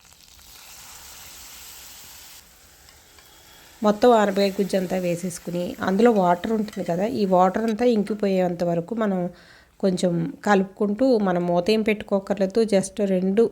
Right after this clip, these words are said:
రెండు అంటే రెండు నిమిషాలు ఉడికితే సరిపోతుంది. నేను చెప్పాను కదండి, ఇందులో రవ్వ పులుపు వేసుకుంటే చాలా టేస్టీగా ఉంటుంది. రవ్వ పులుపు కోసం ఒక టమాటా అయినా వేసుకోవచ్చు, లేదంటే ఒక చిన్న, చిన్న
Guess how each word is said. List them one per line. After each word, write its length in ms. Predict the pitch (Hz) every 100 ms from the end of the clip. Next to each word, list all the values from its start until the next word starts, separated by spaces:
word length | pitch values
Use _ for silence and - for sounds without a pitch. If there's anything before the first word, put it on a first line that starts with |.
| -
రెండు 300 | 185 175 185
అంటే 180 | 180 233
రెండు 200 | 233 196
నిమిషాలు 520 | 185 180 - 190 185
ఉడికితే 400 | 214 196 175 180
సరిపోతుంది. 680 | 175 165 165 165 170 165 214
నేను 440 | 247 202 185 175 185 - - - -
చెప్పాను 320 | 208 214 233
కదండి, 320 | 214 180 185 220
ఇందులో 360 | 208 196 214
రవ్వ 280 | 190 180 196
పులుపు 320 | 208 226 208
వేసుకుంటే 460 | 196 185 - 202 214
చాలా 460 | 214 196 170 185
టేస్టీగా 520 | 202 190 180 - 185 180
ఉంటుంది. 520 | 175 170 180 226 269
రవ్వ 300 | 254 170 190
పులుపు 260 | 202 220 202
కోసం 420 | 190 185 - 262
ఒక 200 | 226 208
టమాటా 420 | 190 180 175 170
అయినా 180 | 175 175
వేసుకోవచ్చు, 580 | 170 165 - 165 - 247
లేదంటే 480 | 202 180 170 175 247
ఒక 180 | 214
చిన్న, 460 | 196 - 202 196 202 233 226
చిన్న 640 | - 190 202 196 196 165